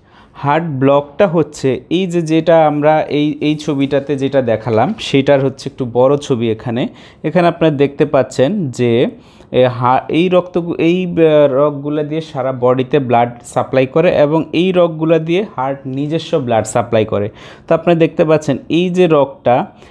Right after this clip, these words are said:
এই রগটার এই যে এখানে মেনশন করা আছে, এই যে দেখেন এই রগটার একটু বড় করে ছবি দেওয়া। অর্থাৎ এর ভিতরে যেই,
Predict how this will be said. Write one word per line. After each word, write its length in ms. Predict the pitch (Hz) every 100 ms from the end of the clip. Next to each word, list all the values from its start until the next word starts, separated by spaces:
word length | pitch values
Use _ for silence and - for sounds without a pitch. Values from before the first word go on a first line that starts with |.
| - _
এই 200 | 165 196
রগটার 480 | 180 170 - - 175
এই 180 | - 165
যে 140 | 160
এখানে 240 | 156 165 156
মেনশন 460 | 151 143 139 156
করা 240 | 139 143 123
আছে, 260 | 120 -
এই 100 | 165
যে 120 | 151 131
দেখেন 280 | 123 123
এই 120 | 123 127
রগটার 400 | 135 135 139 123
একটু 200 | - 123
বড় 260 | 123 131
করে 220 | 123 117
ছবি 320 | 113 - 110 107
দেওয়া। 180 | 101
অর্থাৎ 360 | 107 120 175 -
এর 200 | 139 156
ভিতরে 460 | 139 135 151 190 277 - - -
যেই, 420 | 127 156 165 160